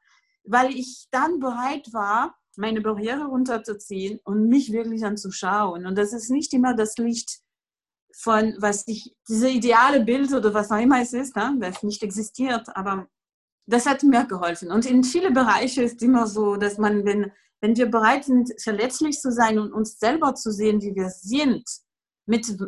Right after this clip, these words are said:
mit was gerade los ist, ne? Egal wie das aussieht, egal ob es ganz anders aussieht, als was wir uns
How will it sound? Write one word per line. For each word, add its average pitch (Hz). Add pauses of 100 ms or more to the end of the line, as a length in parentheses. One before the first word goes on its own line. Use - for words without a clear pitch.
(120)
mit 233
was 220
gerade 220
los 202
ist, 262
ne? 196 (380)
Egal 240
wie 339
das 339
aussieht, 196 (800)
egal 247
ob 277
es 262
ganz 247
anders 294
aussieht, 254
als 214
was 226
wir 220
uns 214